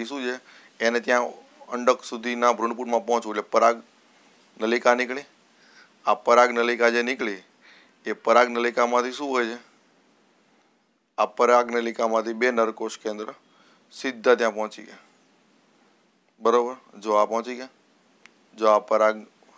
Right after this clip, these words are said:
આ જો, આ પરાગ નલિકા પહોંચી ગઈ. ને આ પરાગ નલિકા આવીને હવે ફલન કરશે. જો, આ બે નરકોષ કેન્દ્ર પહોંચી ગયા. તો આપણે જે થિયરી, જે શરૂઆત કરી છે, એ થિયરીની જો શરૂઆત હોય તો શું છે? આ બે નરકોષ કેન્દ્રથી.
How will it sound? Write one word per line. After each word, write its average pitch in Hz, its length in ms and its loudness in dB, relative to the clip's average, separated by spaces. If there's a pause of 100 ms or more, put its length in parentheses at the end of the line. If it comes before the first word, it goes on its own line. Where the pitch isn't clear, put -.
(140)
આ 104 140 -6
જો, 98 120 -16 (840)
આ - 40 -18
પરાગ 110 280 0
નલિકા 110 320 -4
પહોંચી 117 300 -8
ગઈ. 131 100 -20 (1200)
ને 98 60 -8
આ 98 120 -10
પરાગ 110 220 0
નલિકા 110 300 0
આવીને 107 220 -4
હવે 120 200 -6 (160)
ફલન 101 280 -6
કરશે. 95 300 -14
જો, 107 120 -2
આ 104 60 0
બે 110 120 -4
નરકોષ 107 420 -10
કેન્દ્ર 113 280 -10
પહોંચી 113 260 -12
ગયા. 117 160 -20 (1800)
તો 107 80 0
આપણે 117 200 -2
જે 117 120 -2
થિયરી, 120 360 -4
જે 120 100 -6
શરૂઆત 120 460 2
કરી 147 280 -4
છે, 104 140 -10 (580)
એ 117 40 -20
થિયરીની 117 440 -8
જો 113 120 -8
શરૂઆત 120 460 -2
હોય 120 220 -2 (320)
તો 113 100 -10
શું 135 180 -12
છે? 123 160 -10 (340)
આ 113 80 0
બે 113 140 -4
નરકોષ 110 460 -4
કેન્દ્રથી. 95 500 -16